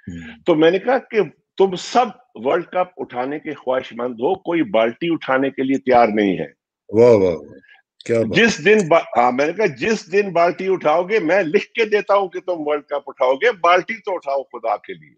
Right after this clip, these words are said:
Speaker 1: आहा।
Speaker 2: लेकिन वो हमारी इमेज में ये है कि नहीं,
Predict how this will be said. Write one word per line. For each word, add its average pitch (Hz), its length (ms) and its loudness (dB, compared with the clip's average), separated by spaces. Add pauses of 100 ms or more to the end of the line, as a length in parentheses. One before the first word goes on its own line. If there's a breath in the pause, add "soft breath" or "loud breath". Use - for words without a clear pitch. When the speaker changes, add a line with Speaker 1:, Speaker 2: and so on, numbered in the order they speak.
(680)
Speaker 1:
आहा। 101 560 -8 (840)
Speaker 2:
लेकिन 175 360 4
वो 185 140 4
हमारी 151 480 2
इमेज 196 380 -4 (100)
में 185 80 -2
ये 170 240 -2
है 202 60 -2
कि 180 160 -6
नहीं, 131 260 -4